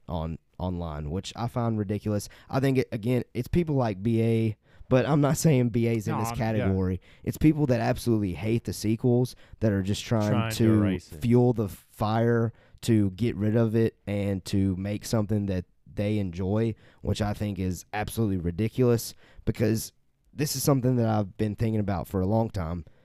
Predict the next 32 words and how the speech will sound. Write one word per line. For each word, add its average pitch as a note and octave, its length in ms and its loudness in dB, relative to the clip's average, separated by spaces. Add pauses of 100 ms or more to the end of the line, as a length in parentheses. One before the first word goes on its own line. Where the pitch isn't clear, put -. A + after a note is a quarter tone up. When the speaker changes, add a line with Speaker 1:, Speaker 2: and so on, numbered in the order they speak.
(380)
Speaker 1:
I D#3 140 4
enjoy C3 400 4
every A#2 200 2
single G#2+ 320 0
one G#2+ 360 2
of F#2+ 240 -2
George A#2+ 320 -2
Lucas's F#2 420 -2
films, E2+ 340 -4
episodes G#2 420 -2
one G2+ 180 -2
through F#2+ 160 -2
six. - 480 -8 (720)
But C3+ 240 4
in B2+ 280 0
each F#3 200 0
and A3 80 2
every D3+ 120 2
single B2 240 2
one A#2 100 4
of A2+ 40 4
those G2+ 200 0
films, A#2 340 0 (160)
I - 100 -2
can C3 240 0 (260)
pick C#3+ 180 -2
out A2+ 180 -4
something A2 340 -2
that F#2+ 140 -2
I G2 100 -4
can't F#2+ 300 -8
stand F2 460 -6